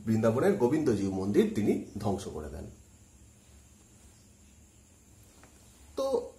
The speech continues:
এই সমস্ত কিছুর ফলে যে, মানে, বারে বারে যেটা বলছি, যে ফলটা হয়েছিল যে সমস্ত ধরনের, সমস্ত বর্গ থেকে মানুষ এর বিরোধিতা করতে শুরু করেছিল, যেটা এতদিন মুঘল সাম্রাজ্যে হয়নি। মুঘল সাম্রাজ্য এতদিন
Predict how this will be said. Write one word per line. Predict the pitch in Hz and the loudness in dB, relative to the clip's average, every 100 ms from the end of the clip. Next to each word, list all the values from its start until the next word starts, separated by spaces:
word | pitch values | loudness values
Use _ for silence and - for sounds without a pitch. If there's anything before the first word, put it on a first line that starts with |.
| - | 4
এই | 233 262 | 4 6
সমস্ত | - 190 240 233 | 4 8 8 6
কিছুর | 233 190 175 151 | 0 0 -2 -2
ফলে | - 120 147 | 2 2 2
যে, | - 196 - - - | 2 0 0 -16 -4
মানে, | 120 120 123 | 2 4 4
বারে | 120 135 170 | 4 4 4
বারে | 170 | 4
যেটা | 165 143 | 4 2
বলছি, | 123 117 113 160 | 4 2 0 -2
যে | 135 139 | -2 2
ফলটা | 113 117 117 | 2 2 0
হয়েছিল | 110 104 170 185 | 0 -2 -4 0
যে | 196 214 | 4 4
সমস্ত | 180 170 196 196 180 | 2 2 2 2 0
ধরনের, | 147 151 170 180 180 | 2 2 2 -2 -2
সমস্ত | 135 156 160 | 0 0 0
বর্গ | 147 110 117 | 0 2 2
থেকে | 123 123 | -2 -2
মানুষ | 120 101 117 120 - - - | -2 0 2 0 -2 -16 -2
এর | 131 131 | 0 0
বিরোধিতা | 120 101 90 90 | 2 0 0 -6
করতে | 92 - | -8 -6
শুরু | 180 104 85 | -6 -6 -8
করেছিল, | 80 80 90 90 - - - - - | -10 -12 -12 -14 -16 -20 -20 -20 0
যেটা | 196 247 | 2 4
এতদিন | - 123 127 202 208 185 | 0 -2 4 6 6 4
মুঘল | 135 135 | 6 4
সাম্রাজ্যে | 120 104 104 107 | 4 0 0 -2
হয়নি। | 107 95 95 101 | -6 -6 -12 -10
মুঘল | 110 131 202 208 | -4 6 6 8
সাম্রাজ্য | 202 202 214 139 - | 4 4 4 2 2
এতদিন | 117 120 185 208 | -2 2 4 4